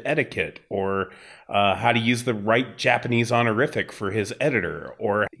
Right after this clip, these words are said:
I, folks, I was an editor once upon a time in my life. If I had a reporter going through a suicide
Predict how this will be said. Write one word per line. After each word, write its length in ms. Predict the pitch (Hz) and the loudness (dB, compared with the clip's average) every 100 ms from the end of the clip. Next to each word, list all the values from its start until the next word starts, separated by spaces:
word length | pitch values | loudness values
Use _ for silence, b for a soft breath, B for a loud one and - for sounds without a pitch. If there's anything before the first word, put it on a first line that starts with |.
| 165 - | -8 -6
I, 80 | - - _ _ - | -6 -8 _ _ 0
folks, 300 | 196 202 185 | 2 2 2
I 80 | |
was 160 | 180 175 | 4 4
an 100 | 185 | 2
editor 360 | 160 175 117 104 | 4 4 4 4
once 260 | 101 110 | 4 2
upon 220 | 117 123 | -2 0
a 60 | 110 | 0
time 220 | 110 113 | 2 2
in 80 | 110 | 2
my 140 | 107 98 | 4 4
life. 380 | 101 131 143 - | 4 4 2 -2
If 180 | 113 - | -4 0
I 160 | 135 | 2
had 180 | 185 190 | 4 2
a 40 | 165 | 2
reporter 460 | 131 - 123 143 | 0 0 0 0
going 400 | 120 104 117 151 | 2 2 4 2
through 460 | 160 135 123 131 - | 0 0 2 2 0
a 280 | 117 113 104 | 0 2 2
suicide 1120 | 95 120 117 127 - 123 123 117 117 113 120 | 0 -2 -2 -2 0 2 4 4 4 0 -6